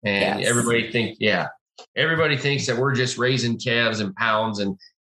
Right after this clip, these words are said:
Speaker 1: and it's not my problem what they leave. And that is, that is bullshit. No pun intended. Um, so we, we, we, we invented the feed test, and it's, and it's a way to incentivize customers. So it was really hard for me to get customers en-, engaged to say,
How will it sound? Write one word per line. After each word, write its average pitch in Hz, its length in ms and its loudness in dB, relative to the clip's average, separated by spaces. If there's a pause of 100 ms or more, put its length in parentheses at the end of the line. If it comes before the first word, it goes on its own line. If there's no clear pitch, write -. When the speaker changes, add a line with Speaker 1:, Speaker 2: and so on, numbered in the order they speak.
(160)
Speaker 1:
and 110 120 2
it's 101 160 -2
not 117 220 2
my 110 160 0
problem 107 360 0
what 107 140 0
they 104 140 2
leave. 104 260 2
And 98 140 0
that 104 140 2
is, - 220 0 (140)
that 110 160 2
is 95 140 -4
bullshit. - 520 0 (560)
No 117 180 0
pun 110 180 0
intended. 82 520 -2 (500)
Um, 104 360 0 (560)
so 131 180 -2
we, 131 120 2
we, 131 360 -2 (120)
we, 131 180 0
we 143 200 2
invented 143 340 2
the 147 80 0
feed 127 300 0
test, 113 360 0
and 92 80 -2
it's, - 260 -2
and 104 120 2
it's - 460 0
a 113 60 2
way 127 220 2
to 127 140 -2
incentivize 120 580 0
customers. 131 320 0
So 151 60 0
it 135 40 2
was 113 120 0
really 156 260 2
hard 131 240 0
for 131 80 -6
me 131 80 2
to 120 80 0
get 107 180 0
customers 120 400 2
en-, 98 240 0
engaged 117 720 2
to 104 80 -2
say, 104 300 2